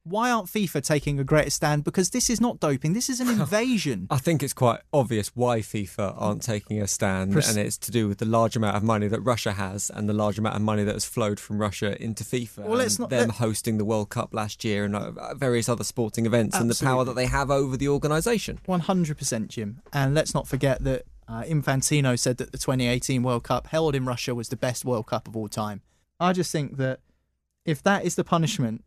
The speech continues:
Speaker 1: that was taken by the International Olympic Committee for Russians doping,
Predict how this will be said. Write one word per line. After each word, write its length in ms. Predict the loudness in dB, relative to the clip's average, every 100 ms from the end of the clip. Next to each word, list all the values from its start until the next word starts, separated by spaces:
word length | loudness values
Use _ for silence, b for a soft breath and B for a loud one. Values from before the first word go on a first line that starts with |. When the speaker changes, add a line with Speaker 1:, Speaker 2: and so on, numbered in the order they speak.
| -6
Speaker 1:
that 120 | -4
was 140 | -4 0
taken 300 | 0 2 2
by 140 | 2
the 120 | 0
International 500 | 0 0 0 0 0
Olympic 320 | 0 -2 -6 -8
Committee 480 | -8 -8 -12 -20 -20 _ -8
for 320 | -6 -6 -10 _ -8
Russians 420 | -6 -4 -6 -6
doping, 540 | -2 -2 -2 -10 -20